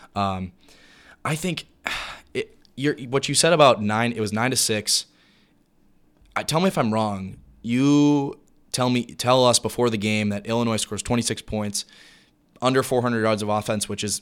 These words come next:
an improvement for Nebraska's defense. Not obviously still good, but an improvement to say the least.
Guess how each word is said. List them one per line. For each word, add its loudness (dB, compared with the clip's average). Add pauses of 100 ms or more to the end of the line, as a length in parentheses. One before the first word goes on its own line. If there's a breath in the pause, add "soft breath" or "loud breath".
an 0
improvement 2
for -6
Nebraska's 0
defense. -4 (480)
Not -6 (260)
obviously -4
still -4
good, 4
but 0
an 0
improvement 0
to -4
say 2
the -2
least. -2